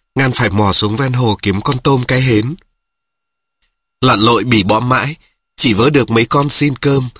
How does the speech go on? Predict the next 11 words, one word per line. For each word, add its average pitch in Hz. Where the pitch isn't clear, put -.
con 127
niềng 95
niễng, 101
ăn 101
chẳng 95
ra 104
sao. 107
Phần 151
vì 104
mỏi 101
mệt, 95